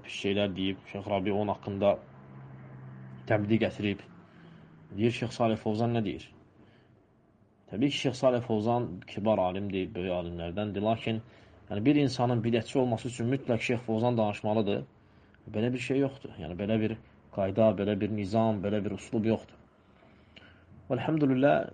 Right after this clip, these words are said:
Allah nəsib elədi, son dəfə Şeyx Süleyman Ruheylinin, e, dövriyəsində oldum. Orada Şeyx Süleyman Ruheyli,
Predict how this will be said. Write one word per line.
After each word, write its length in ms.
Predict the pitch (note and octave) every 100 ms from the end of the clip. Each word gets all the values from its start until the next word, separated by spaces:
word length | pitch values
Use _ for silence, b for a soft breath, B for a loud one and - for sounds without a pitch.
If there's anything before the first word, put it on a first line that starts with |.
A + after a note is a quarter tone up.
| - - - - -
Allah 240 | A2+ A#2+ C3
nəsib 260 | A#2+ A#2+ A2+
elədi, 200 | G2+ A2
son 260 | - G#2+ E2 -
dəfə 320 | G2+ G#2+ G#2+
Şeyx 220 | - A2+ -
Süleyman 320 | G2 G#2 G2+ -
Ruheylinin, 480 | - G2+ G2 F#2 - B B B B - -
e, 100 | E2+ G1+ - - - - -
dövriyəsində 540 | G#2+ G#2 G2 G2 G2 G2
oldum. 300 | F2 - C#3 - - - - - - -
Orada 200 | A#2 D#3+
Şeyx 240 | - C3+ C3+
Süleyman 320 | B2+ D3 C3+
Ruheyli, 340 | A#2+ C3+ B2+